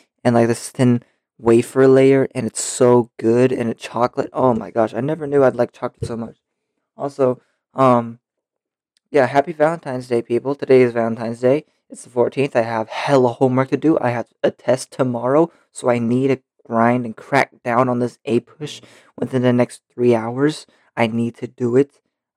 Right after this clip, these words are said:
I need to do it. I freaking need to do it. If I don't do it, I will be utterly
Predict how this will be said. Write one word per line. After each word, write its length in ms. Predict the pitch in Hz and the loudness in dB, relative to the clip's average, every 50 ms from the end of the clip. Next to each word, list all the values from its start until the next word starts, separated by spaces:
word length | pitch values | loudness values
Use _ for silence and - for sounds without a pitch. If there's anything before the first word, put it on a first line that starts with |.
| _ - | _ -8
I 320 | 135 120 113 110 117 120 | -6 -4 -2 -2 -2 0
need 400 | 120 120 120 120 120 117 117 - _ | 0 2 2 4 4 2 2 0 _
to 160 | - 117 - _ - | -8 -8 -8 _ -10
do 180 | - 117 120 | -6 -2 -2
it. 80 | 127 - | -2 0
I 260 | - 117 117 120 117 - _ _ _ _ _ - | 0 -2 -2 -2 -4 -10 _ _ _ _ _ -4
freaking 420 | 143 139 _ - 135 127 120 120 - - _ _ _ _ _ - | -4 -4 _ -8 -6 -6 -6 -8 -10 -20 _ _ _ _ _ -2
need 520 | 131 131 127 127 127 123 123 131 131 - _ _ _ - | 0 0 2 2 2 2 2 0 0 -2 _ _ _ -18
to 100 | - 139 | -16 -14
do 220 | - - 127 120 127 | -6 -2 -2 0 0
it. 100 | 131 - - | 0 -2 -4
If 120 | 120 - | -10 -8
I 60 | 127 | -4
don't 320 | 135 160 175 165 - - - | -2 0 0 -2 -2 -2 0
do 160 | 160 143 131 | 0 0 0
it, 80 | 131 _ - | -2 _ -8
I 100 | - 135 | -6 -4
will 120 | 131 139 | -4 -4
be 180 | - 135 131 - _ _ - | -4 -8 -12 -18 _ _ 0
utterly 480 | 131 139 135 131 127 123 127 131 139 | 0 0 0 -2 -8 -10 -14 -14 -16